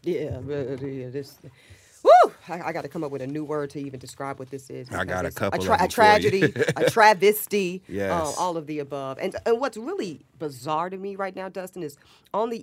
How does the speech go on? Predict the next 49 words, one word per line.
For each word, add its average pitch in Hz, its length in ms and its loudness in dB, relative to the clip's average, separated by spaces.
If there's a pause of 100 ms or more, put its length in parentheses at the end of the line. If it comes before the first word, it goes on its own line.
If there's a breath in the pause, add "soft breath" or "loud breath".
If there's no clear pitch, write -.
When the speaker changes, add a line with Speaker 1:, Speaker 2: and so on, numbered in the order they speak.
Speaker 1:
eve 185 200 -10
of 143 100 -10
this 151 160 -10
election, 139 380 -10
we 196 140 -8
are 165 60 -2
literally 151 520 -6
less 151 240 -6
than, 151 140 -6
by 143 100 -6
the 139 80 -12
time 170 260 -8 (260 soft breath)
this 165 280 -8
episode 151 480 -8
drops, 147 340 -6
we'll 160 160 -10
be 151 180 -12
like, 131 220 -12
what, 131 160 -12 (260)
six-ish - 800 -8
Speaker 2:
Mm-hmm. 160 280 0
Speaker 1:
days 165 420 -8
in 98 80 -2
Speaker 2:
Less 113 160 2
Speaker 1:
front 110 140 2
of 113 40 0
Speaker 2:
than 110 80 2
a 110 100 2
Speaker 1:
this 101 60 0
Speaker 2:
week. 90 100 -4
Speaker 1:
elec-, 92 200 -8
less 196 160 -6
than 175 140 -6
a 143 40 -2
week. 165 380 -10 (480 soft breath)
Um, 151 320 -6 (420 soft breath)
and 170 160 -8
look 240 160 -4
at, - 180 -8
look 220 220 -2
at 226 100 -2
Ruth 190 340 -8
Bader 170 200 0
Ginsburg, 151 640 -4
direct 151 520 -4 (300)
correlative 208 720 -4
legacy 180 540 -6
on 160 120 -2
elections. 147 640 -8